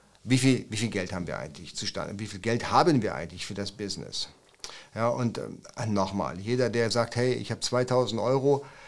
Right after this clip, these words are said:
und ich will damit krass durch den Tisch treten bei <laughs> Amazon F B A.“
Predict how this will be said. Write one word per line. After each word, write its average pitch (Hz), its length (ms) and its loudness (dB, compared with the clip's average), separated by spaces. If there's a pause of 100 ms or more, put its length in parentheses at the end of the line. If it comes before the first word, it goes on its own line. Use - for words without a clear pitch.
(140)
und 123 180 4
ich 107 140 -2
will 123 100 2
damit 117 440 4
krass - 360 2
durch 135 160 6
den 120 120 4
Tisch - 240 2
treten 131 360 2
bei 110 80 6
<laughs> - 160 4
Amazon 151 500 8
F 120 300 2
B 107 200 0
A.“ 135 180 6